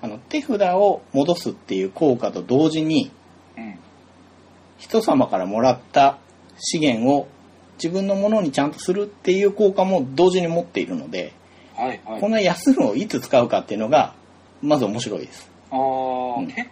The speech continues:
Speaker 2: 構重要そうですね。
Speaker 1: はい。えーとね「ケイラス」っていうゲーム。
Speaker 2: はい、はい、はい。
Speaker 1: あれ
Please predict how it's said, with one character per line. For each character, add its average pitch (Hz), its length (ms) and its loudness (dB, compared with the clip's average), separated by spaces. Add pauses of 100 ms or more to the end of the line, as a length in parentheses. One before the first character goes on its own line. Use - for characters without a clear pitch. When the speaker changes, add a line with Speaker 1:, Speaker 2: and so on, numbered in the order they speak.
Speaker 2:
構 208 180 -6
重 127 240 -8
要 147 160 -6
そ 135 180 -8
う - 40 -8
で 107 80 -14
す - 100 -20
ね。 98 280 -20
Speaker 1:
は 107 180 -4
い。 - 80 -12 (120)
え 98 120 -18
ー 90 40 -18
と - 140 -20
ね - 180 -20 (680)
「ケ 233 160 -2
イ 254 100 -2
ラ 87 140 -8
ス」 - 160 -18
っ - 20 -14
て - 320 -16
い 90 460 -8
う 90 60 -14
ゲ 98 160 -6
ー 87 40 -6
ム。 85 160 -10 (320)
Speaker 2:
は 139 80 -4
い、 - 40 -4
は 110 60 -10
い、 104 40 -16
は 113 120 -6
い。 98 120 -16
Speaker 1:
あ 165 160 -6
れ 202 580 -2